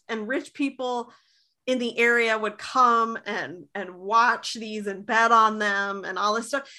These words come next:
And it was just like, can we not? Like, can we go back to the days when Archie was trying to decide between football and music, please? <laughs> Like, I just, I just can't. Like, that's where it got to be really ridiculous, is that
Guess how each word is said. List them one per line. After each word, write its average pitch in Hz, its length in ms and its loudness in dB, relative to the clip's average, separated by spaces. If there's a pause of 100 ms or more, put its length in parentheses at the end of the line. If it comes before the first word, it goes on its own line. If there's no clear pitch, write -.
(120)
And 349 120 0
it 392 100 2
was 403 200 2
just 453 220 0
like, 320 400 0 (880)
can 554 220 -12 (280)
we 285 100 2
not? 240 500 -4 (400)
Like, 392 160 -4
can - 500 -4
we 587 80 -2 (140)
go 269 180 2
back 359 260 4
to 427 80 -4
the 359 140 -2
days 262 400 -2
when 285 120 -6
Archie 226 420 0
was 285 220 -6
trying 269 260 -4
to 233 100 -12
decide 262 320 -4
between 233 340 -8
football 202 360 -6
and 175 140 -10
music, 196 360 -10
please? 285 500 -2
<laughs> - 20 -16
Like, 339 200 6
I 311 60 -2
just, 508 480 6 (380)
I 359 120 2
just 381 360 4
can't. 214 640 4
Like, 262 380 0 (800)
that's 302 320 4
where 320 140 6
it - 80 -6
got 202 260 0
to 233 80 -8
be 190 240 -10
really 175 280 -10
ridiculous, 180 720 -12
is 196 120 -10
that 185 220 -2